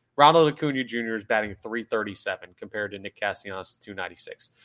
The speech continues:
Acuna, if the season ended right now, would be the runaway N L M V P. The guy's absolutely unbelievable.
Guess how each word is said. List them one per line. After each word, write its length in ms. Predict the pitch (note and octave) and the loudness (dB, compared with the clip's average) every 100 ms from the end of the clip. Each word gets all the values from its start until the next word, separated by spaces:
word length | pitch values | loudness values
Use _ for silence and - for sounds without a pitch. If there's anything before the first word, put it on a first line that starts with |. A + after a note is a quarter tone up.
| - | -6
Acuna, 400 | - - D#3+ E3+ | -4 2 4 6
if 120 | E3 - | 4 2
the 80 | |
season 320 | A#2 C#3+ C3 B2 | -2 -2 0 0
ended 240 | A#2+ A2+ | 0 2
right 180 | A#2 A2+ | 0 2
now, 180 | A#2 A#2 | 2 4
would 180 | A#2 | 2
be 100 | A2+ | -2
the 100 | A2+ | -2
runaway 540 | G#2+ A2 B2 A2 G#2 G2 | -2 0 0 0 -2 -2
N 100 | F#2+ | -2
L 160 | F#2+ | -4
M 80 | F#2+ | -6
V 140 | F#2 F#2 | -10 -12
P. 240 | G2+ F#2 _ - - | -10 -10 _ -20 -4
The 60 | A#2+ | 8
guy's 240 | A#2+ A#2+ - | 8 8 4
absolutely 540 | B2+ B2 - B2+ A#2+ A2+ | 2 2 -2 -10 -4 -4
unbelievable. 680 | G#2 G2+ G#2+ G2+ G#2 G2+ | -2 -4 -4 -4 -4 -6